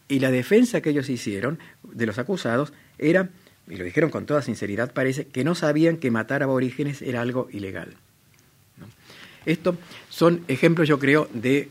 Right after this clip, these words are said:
animalización, de, eh, va a decir, de violaciones graves de la dignidad humana. Este, o sea que, y por eso creo que hablar también de los derechos de los animales es una extensión inadmisible de la denotación del concepto de derecho.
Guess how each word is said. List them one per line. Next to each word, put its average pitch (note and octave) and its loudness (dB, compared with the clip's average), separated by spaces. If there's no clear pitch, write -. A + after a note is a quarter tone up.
animalización, A#2+ 0
de, G#2+ -12
eh, - -10
va A2 -4
a A#2 -2
decir, A#2+ -2
de A2 -6
violaciones G#2+ -4
graves C3 2
de A#2 0
la A#2+ 2
dignidad G#2+ -4
humana. F#2+ -12
Este, A#2+ 0
o G#2+ -4
sea D#3+ 8
que, E3 4
y B2+ -2
por C#3+ 4
eso E3 4
creo E3 4
que C3 2
hablar C#3+ 2
también C#3+ 4
de A2 -2
los G#2 -2
derechos C3 0
de C#3 0
los G#2+ -4
animales A#2 -2
es E3+ 0
una C#3+ 0
extensión C3 -2
inadmisible C3+ 0
de - -4
la A#2 2
denotación G#2+ -2
del A#2 -4
concepto G#2+ -6
de F#2+ -10
derecho. E2+ -10